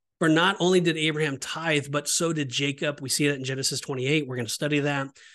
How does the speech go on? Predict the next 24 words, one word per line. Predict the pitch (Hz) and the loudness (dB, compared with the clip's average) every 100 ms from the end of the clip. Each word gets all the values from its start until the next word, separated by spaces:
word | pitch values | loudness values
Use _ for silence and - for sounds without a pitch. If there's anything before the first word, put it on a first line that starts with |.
| _ - | _ -4
For | 156 | 2
this | 175 180 | 4 2
reason, | 185 170 151 147 147 | 2 2 2 2 4
many | 170 190 | 4 2
Christians | - 175 - 151 131 | 2 -2 -2 -4 -4
believe | 139 139 160 160 | -6 -2 0 0
that | 143 127 | -2 -6
God's | 139 156 170 | -4 -2 -4
people | - 165 - | -2 -4 -4
today | - 139 151 165 | -6 0 4 4
should | 147 156 139 | 2 -2 -2
begin | 135 123 143 170 202 | -6 -2 2 4 4
their | 170 139 | 2 0
li-, | 131 147 | -2 -4
giving | 143 180 185 131 123 - - _ | 0 0 2 -4 -6 -14 -20 _
with | 139 160 - | 4 4 4
the | 151 | -2
tithe. | - 117 104 104 - | 0 -2 -4 -10 -6
As | 143 139 | 0 2
a | |
wise | 139 147 160 156 | 4 4 4 4
elder | 147 151 147 147 | 4 2 2 2
once | 139 135 - | 2 0 0
said, | 156 143 | 0 -2